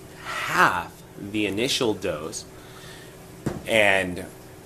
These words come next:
potentially weaned the Chevron Tang on to the copper medication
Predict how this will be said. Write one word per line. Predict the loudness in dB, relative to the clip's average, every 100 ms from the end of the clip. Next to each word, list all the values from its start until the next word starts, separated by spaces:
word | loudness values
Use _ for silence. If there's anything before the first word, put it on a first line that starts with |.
| -18 -18 -18 -18 -18 -18 -18 -18 -18 -10 -8 -8 -10 -16 -16 -16 -16 -18 -18 -18 -18 -18 -18 -6
potentially | -2 0 0 4 4 4 4 4 2 0 -4 -6
weaned | -6 0 2 4 4 0 -4 -10 -16 -12 0
the | 2
Chevron | 6 6 8 6 4
Tang | 0 -6 -4 -4 -4 -6
on | -2 0 2 0 -2 -10 -14 -14 -6
to | 0 2 4
the | 2
copper | 4 6 6 4
medication | 2 2 0 -4 -2 0 0 -2 -4